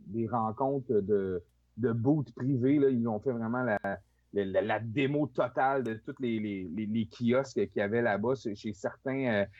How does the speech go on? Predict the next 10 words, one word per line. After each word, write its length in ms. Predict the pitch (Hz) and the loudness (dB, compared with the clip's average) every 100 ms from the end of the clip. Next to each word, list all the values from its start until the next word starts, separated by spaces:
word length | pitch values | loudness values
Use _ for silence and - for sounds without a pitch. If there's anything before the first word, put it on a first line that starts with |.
| - - | -20 -6
détaillants, 840 | 110 123 123 104 107 120 127 113 | -2 0 0 0 0 0 0 -2
euh, 20 | |
comme 260 | 101 110 104 | -4 -6 -8
Samsung, 720 | - 110 104 - 131 127 120 | -6 -4 -4 -4 -2 -2 -2
comme 240 | 110 101 104 | -2 -4 -2
L 300 | 120 113 110 | -2 -2 -2
G, 300 | 104 127 113 | 0 0 0
comme 180 | 110 104 | -2 -2
Sony. 480 | - 123 117 139 - _ _ - 101 | 0 2 2 0 -6 _ _ -8 0
Euh, 600 | 110 107 104 107 104 | 4 4 4 0 -2